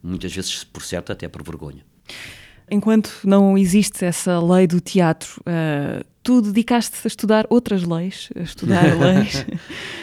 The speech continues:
Speaker 2: Há por aí um curso de direito, eh,
Speaker 1: Ah,
Speaker 2: perseguido
Speaker 1: mais
Speaker 2: depois,
Speaker 1: tarde, mais
Speaker 2: sim,
Speaker 1: tarde.
Speaker 2: já depois do teatro.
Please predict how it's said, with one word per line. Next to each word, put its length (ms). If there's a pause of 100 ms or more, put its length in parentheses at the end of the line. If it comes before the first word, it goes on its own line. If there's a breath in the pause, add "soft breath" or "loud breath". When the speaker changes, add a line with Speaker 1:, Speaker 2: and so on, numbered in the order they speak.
(260 loud breath)
Speaker 2:
Há 160
por 140
aí 140
um 80
curso 360
de 100
direito, 680
eh, 180
Speaker 1:
Ah, 140
Speaker 2:
perseguido 840 (100)
Speaker 1:
mais 120
Speaker 2:
depois, 160
Speaker 1:
tarde, 220
mais 100
Speaker 2:
sim, 140
Speaker 1:
tarde. 120
Speaker 2:
já 100
depois 280
do 80
teatro. 540